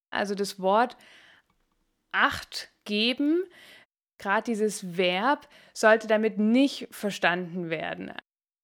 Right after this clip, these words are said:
Wir wollen nicht die ganze Zeit in so einer Lauerstellung sein. Das ist Achtsamkeit auf keinen Fall,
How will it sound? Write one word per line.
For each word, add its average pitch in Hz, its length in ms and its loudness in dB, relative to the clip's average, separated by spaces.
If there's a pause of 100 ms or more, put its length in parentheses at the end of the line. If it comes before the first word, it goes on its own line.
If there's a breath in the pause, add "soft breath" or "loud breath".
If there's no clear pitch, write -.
(380 soft breath)
Wir 208 200 0
wollen 254 360 8
nicht 269 240 2
die 240 60 -2
ganze 233 320 4
Zeit 233 220 4
in 214 80 0
so 208 80 0
einer 202 160 6
Lauerstellung 190 880 4
sein. 165 360 -4
Das 190 160 -8
ist 220 180 -6
Achtsamkeit 214 600 -4
auf - 240 -4
keinen 214 460 -2
Fall, 180 500 -4